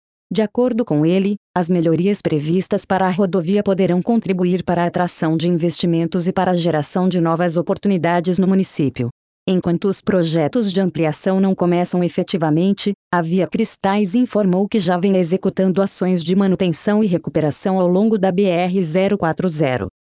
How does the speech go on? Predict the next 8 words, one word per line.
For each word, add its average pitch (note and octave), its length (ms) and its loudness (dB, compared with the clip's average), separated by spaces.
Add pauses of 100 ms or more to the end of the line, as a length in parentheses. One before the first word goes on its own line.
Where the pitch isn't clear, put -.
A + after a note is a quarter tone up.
(220)
Entre F#3 260 2
os D#3 60 -2
serviços D#3+ 580 -2
realizados E3 720 0
estão G3 300 -2
reformas E3 520 0
no D#3+ 120 2
pavimento, D#3+ 640 0